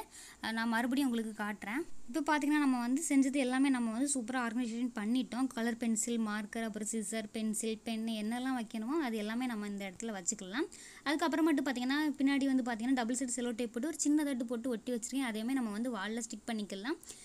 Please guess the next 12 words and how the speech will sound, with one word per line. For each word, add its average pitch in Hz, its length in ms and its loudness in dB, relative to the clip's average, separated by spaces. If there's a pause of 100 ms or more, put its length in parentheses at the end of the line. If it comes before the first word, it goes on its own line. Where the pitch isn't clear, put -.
(140)
இப்போ 277 140 2
நமக்கு 302 280 6
எழுத 269 160 4
வேண்டியதெல்லாம் 262 460 4
எழுதி 254 160 2
வச்சுக்கலாம். 220 480 -4 (280)
அதுக்கப்புறமேட்டு 294 560 2
பார்த்தீங்கன்னா, 262 300 2
நேத்து 277 260 2
நம்ம 269 200 6
video 262 260 2
போட்டிருந்தோம்ல 220 600 -2